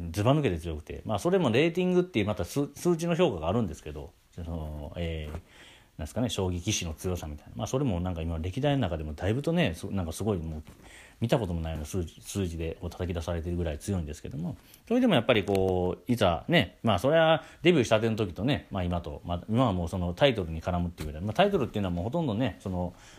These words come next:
全、えー、プロ棋士の中でもね、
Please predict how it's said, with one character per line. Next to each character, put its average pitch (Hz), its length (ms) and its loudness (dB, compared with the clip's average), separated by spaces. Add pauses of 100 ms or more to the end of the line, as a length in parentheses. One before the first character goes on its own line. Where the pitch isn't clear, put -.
(100)
全、 117 320 2 (260)
え 95 160 0
ー、 92 40 -2
プ 110 120 -2
ロ 107 80 2
棋 104 80 -8
士 104 120 -2
の 82 160 -4
中 80 240 -6
で 80 140 -6
も 78 260 -8 (320)
ね、 123 260 -2